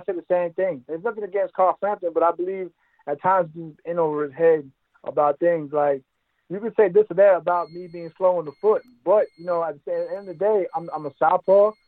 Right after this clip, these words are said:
I'm the longer man. I, I can box. You know, I have a, I have an Olympic pedigree, and those things are gonna, it's gonna make, um, it's not gonna be easy night for Carl as may, as what he may think it is at times. It, it, even taking out the factor of the weight,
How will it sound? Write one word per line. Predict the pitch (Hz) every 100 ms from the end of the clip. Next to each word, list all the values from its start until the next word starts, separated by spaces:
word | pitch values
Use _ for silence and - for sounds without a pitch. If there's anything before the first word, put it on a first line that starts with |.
| _ _ -
I'm | 147
the |
longer | 143 160 202 202
man. | 190 196 170 151 151
I, | 135 -
I | 143
can | 151 139
box. | 131 156 170 151 _
You | 160
know, | 160 156
I | 156 156
have | 160 175
a, | 180 175 185
I | 175
have | 190 190
an |
Olympic | 175 190 165 -
pedigree, | 196 175 151 151 151 _ _ _ _ -
and | 156
those | 185 254 220
things | 240 220 196
are |
gonna, | 185 196 175
it's | 180
gonna | 247 247
make, | 240 220
um, | 214
it's | 208 208
not | 240 254
gonna | 247
be | 208 208
easy | 196
night | 196 185
for | 156
Carl | - 185 175 156 151 139
as | 143
may, | 151 160
as | 147 147
what | 156
he | 175
may | 156 160 147
think | 175 214
it | 156
is | 147 147
at | 143
times. | 156 151 147 147
It, | 139 _ _ _
it, | 160 156 -
even | - 208 196 175
taking | 202 196
out | 196
the | 175
factor | - 185 180 170 160
of | 156 147
the | 139
weight, | 127 170